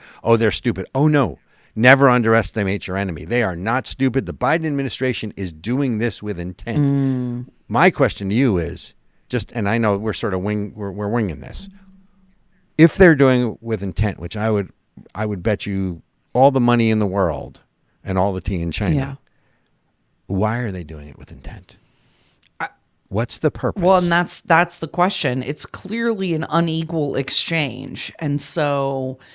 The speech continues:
Speaker 2: uh, if, if your goal, and I believe that it is, is to destabilize the American position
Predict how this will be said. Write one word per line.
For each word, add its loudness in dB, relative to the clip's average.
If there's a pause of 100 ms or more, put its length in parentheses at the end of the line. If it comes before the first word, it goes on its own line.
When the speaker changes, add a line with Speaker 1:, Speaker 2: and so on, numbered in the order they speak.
(360)
Speaker 2:
uh, -2 (160)
if, -2 (100)
if -4
your -4
goal, 0
and 0
I 0
believe -4
that 2
it -4
is, 0
is -4
to -6
destabilize -2
the -6
American -2
position -4